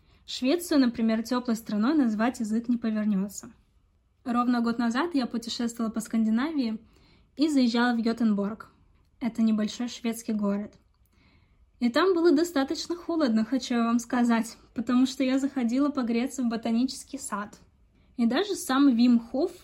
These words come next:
родом из Нидерландов. И, я так понимаю, его движение популярно в холодных скандинавских странах Европы. Но самое крутое это то, что его фанаты пишут, что его метод реально работает.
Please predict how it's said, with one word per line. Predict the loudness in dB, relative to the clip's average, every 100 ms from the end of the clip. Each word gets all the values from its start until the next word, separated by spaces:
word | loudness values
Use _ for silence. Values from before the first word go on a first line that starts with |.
| -6
родом | 0 2 2 2
из | 2 2 2 2
Нидерландов. | 2 4 2 2 0 -2 -4 -16 _ _ _ _ _ _ _ _
И, | 0
я | 2 4 4 4 2
так | 0 0
понимаю, | 2 4 4 4
его | 4 2
движение | 2 0 0 2 2
популярно | 0 -2 0 0 2 0
в | -2
холодных | -2 0 0 -2
скандинавских | -2 0 2 0 0 -6
странах | -6 -4 0 0 -2
Европы. | -2 0 0 -2 -6 -18 -20 _ _ _ _ _ _ _ _ _ _ _ _ -6
Но | -4
самое | 0 2 2
крутое | 2 2 2 2 2 0
это | -2
то, | 0 -2 -2 -6
что | -14 -6 0
его | 0 0
фанаты | -2 0 2 2 -2
пишут, | -4 -4 -6
что | -8 -4
его | -2 0 2
метод | 2 2 0 -2
реально | -2 0 2 2
работает. | 0 -2 -4 -4 -10 -12